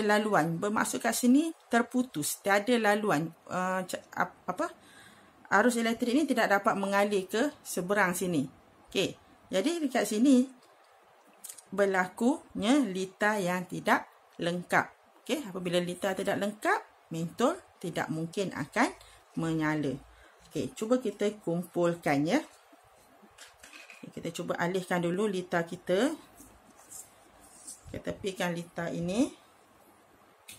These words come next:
Okey, kita tengok dekat sini, ah, yang menya-,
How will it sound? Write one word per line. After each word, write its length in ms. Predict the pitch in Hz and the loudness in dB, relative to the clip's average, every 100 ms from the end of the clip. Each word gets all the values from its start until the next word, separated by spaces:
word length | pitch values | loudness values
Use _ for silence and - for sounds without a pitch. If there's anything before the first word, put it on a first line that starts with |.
| - _ _ - _ - - - - - - | -20 _ _ -20 _ -20 -20 -20 -20 -20 -16
Okey, 160 | - - | -12 -10
kita 240 | 180 190 | -8 -8
tengok 400 | 185 190 185 - | -4 -2 -2 -4
dekat 320 | 160 170 180 | -8 -4 -4
sini, 400 | 170 180 202 262 403 - _ - - - - - | -4 -4 2 2 0 -10 _ -20 -20 -20 -20 -4
ah, 320 | 165 170 170 175 | 0 2 2 2
yang 240 | 226 294 | 4 8
menya-, 320 | 254 226 208 | 8 6 0